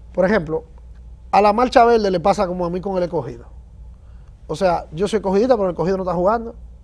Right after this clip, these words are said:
Entonces, si a mí me gusta el béisbol, tengo que elegir uno de los dos. Entonces, igual pasa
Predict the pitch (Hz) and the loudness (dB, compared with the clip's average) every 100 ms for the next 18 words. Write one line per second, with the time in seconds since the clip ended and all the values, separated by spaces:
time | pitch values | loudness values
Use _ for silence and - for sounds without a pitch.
0 | - - - - - - 170 175 196 262 | -20 -20 -20 -20 -18 -10 -4 0 2 2
1 | 254 233 226 208 160 147 135 - - - | 2 2 2 0 0 -2 -4 -10 -18 -20
2 | - - - - 196 196 185 180 180 175 | -20 -20 -20 -6 -2 -2 0 -2 -2 -2
3 | 170 170 226 175 - - - - - 226 | 0 2 2 0 -10 -20 -20 -20 -10 -2
4 | 254 - 226 226 254 294 262 240 214 185 | -2 -2 -4 4 6 6 6 6 6 2
5 | 175 | -4